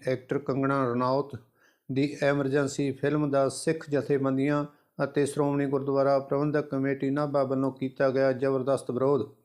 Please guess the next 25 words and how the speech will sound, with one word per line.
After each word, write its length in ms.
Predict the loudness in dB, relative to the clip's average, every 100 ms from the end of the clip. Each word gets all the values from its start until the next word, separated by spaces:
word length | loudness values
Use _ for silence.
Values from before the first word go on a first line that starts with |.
| _ -20 -20 -20 _ -2
ਇਸ 220 | 0 2
ਮੌਕੇ 400 | 2 0 0 -2
ਸਿੱਖ 280 | 0 -2 0
ਆਗੂਆਂ 400 | 0 0 0 0
ਨੇ 120 | 0
ਕਿਹਾ 260 | 0 0 0
ਕਿ 200 | 0 -2
ਭਾਜਪਾ 460 | 0 0 0 0 0
ਸੰਸਦ 460 | 0 -2 -2 -6
ਕੰਗਣਾ 400 | -4 -2 0 0 0
ਰਣੌਤ 420 | 0 0 0 0
ਵੱਲੋਂ 240 | -2 0
ਬਣਾਈ 320 | 0 0 0 0
ਗਈ 200 | 0 -2
ਫਿਲਮ 400 | 0 0 0 -2 -6 -20 -20 _ -2
ਐਮਰਜੈਂਸੀ, 680 | 0 2 2 0 0 -2
ਜੋ 180 | 0 0
ਕਿ 340 | 0 0 2 0
ਸਤਾਰਾਂ 540 | 0 2 4 4 2 2
ਜਨਵਰੀ 400 | 0 0 0 0
ਨੂੰ 140 | -2
ਪੰਜਾਬ 500 | -2 0 2 2 2
ਦੇ 140 | 0 0
ਵੱਖ-ਵੱਖ 520 | 0 -2 0 -2 -4
ਸ਼ਹਿਰਾਂ 480 | -2 2 2 2 -2